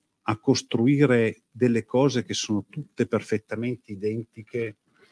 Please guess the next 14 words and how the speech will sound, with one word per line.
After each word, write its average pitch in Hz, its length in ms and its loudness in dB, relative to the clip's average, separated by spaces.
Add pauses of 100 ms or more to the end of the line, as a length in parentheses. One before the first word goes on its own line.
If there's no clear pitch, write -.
(140)
all'interno 113 600 8
di 98 80 -4
un 101 160 -4
territorio, 90 760 -8
ma 110 140 0
andando 123 500 2
a 101 60 0
definire 113 720 2
che 135 160 2
tipo 151 300 0
di 104 100 -2
risultati 127 720 0
vogliamo 98 520 -6
conseguire. 92 680 -10